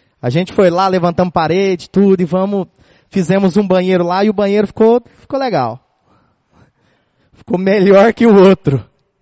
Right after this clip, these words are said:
né? E nesse banheiro eles falaram assim: "Gente, nós precisamos comprar um vaso sanitário." E um dia eu indo pra igreja, eu achei um vaso sanitário novinho,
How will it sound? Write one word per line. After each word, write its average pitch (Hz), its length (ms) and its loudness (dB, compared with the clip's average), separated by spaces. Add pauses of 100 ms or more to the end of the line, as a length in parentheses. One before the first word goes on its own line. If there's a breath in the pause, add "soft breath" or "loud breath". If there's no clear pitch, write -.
(720)
né? 143 180 -10 (1700 soft breath)
E 147 80 -6
nesse 175 300 -4
banheiro 175 260 -2
eles 180 120 -4
falaram 180 260 -4
assim: 170 260 -10
"Gente, 165 580 -8 (960)
nós 147 140 -4
precisamos 156 240 -14
comprar 156 320 -8
um 151 60 -10
vaso 151 280 -10
sanitário." 156 440 -10
E 180 40 -8
um 196 80 -10
dia 180 140 -6
eu 202 80 -4
indo 208 120 -8
pra 202 140 -4
igreja, 175 340 -2
eu 185 60 -2
achei 185 200 -10
um 190 60 -10
vaso 175 240 -6
sanitário 175 320 -10
novinho, 170 720 -12